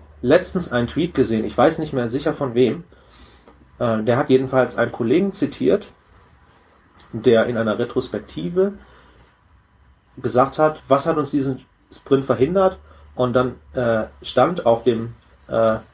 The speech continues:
auf dem Sticky "My bad attitude". Also,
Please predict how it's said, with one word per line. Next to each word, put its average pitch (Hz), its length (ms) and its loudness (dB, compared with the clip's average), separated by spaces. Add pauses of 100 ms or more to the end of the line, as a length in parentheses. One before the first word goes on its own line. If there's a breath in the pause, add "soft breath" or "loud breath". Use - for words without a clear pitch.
(120)
auf - 120 0
dem 113 100 -4
Sticky 143 320 -4
"My 117 260 2
bad 113 300 2
attitude". - 500 -8 (640 loud breath)
Also, 127 240 4